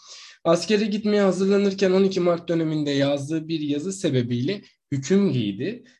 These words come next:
Fakat hüküm sonradan yargıtayca bozuldu. Bu olaydan sonra Ağrı Patnos'ta askerlik görevini ifa ederken resmi belgelerde adı Sakıncalı Piyade olarak geçti.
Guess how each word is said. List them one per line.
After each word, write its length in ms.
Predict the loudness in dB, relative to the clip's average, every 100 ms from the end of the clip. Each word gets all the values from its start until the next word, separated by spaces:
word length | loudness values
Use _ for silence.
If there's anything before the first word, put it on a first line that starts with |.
| _
Fakat 440 | -2 0 0 0
hüküm 300 | -4 -2 -2
sonradan 440 | 0 2 2 0 0
yargıtayca 840 | 0 0 -2 -4 -4 -4 -2 -4
bozuldu. 540 | -6 -4 -4 -4 -6 -4
Bu 200 | 4 6
olaydan 520 | 8 6 4 0 -4
sonra 500 | -4 -2 0 0 -2
Ağrı 360 | 2 4 4 0
Patnos'ta 720 | -4 -4 -6 -6 -2 -2 -2 -12 -14 -2
askerlik 640 | -2 0 2 2 2 0
görevini 540 | 2 2 2 -2 -2
ifa 320 | -4 -2 -2 0
ederken 640 | 2 0 0 -2 -2 0
resmi 420 | 0 2 2 4
belgelerde 640 | 2 0 -2 -4 -6 -6
adı 400 | -4 -2 -2 -4 -8 _
Sakıncalı 600 | -2 0 2 2 4 2
Piyade 340 | 2 2 2 2
olarak 400 | 0 -4 -10 -10
geçti. 380 | -10 -10 -12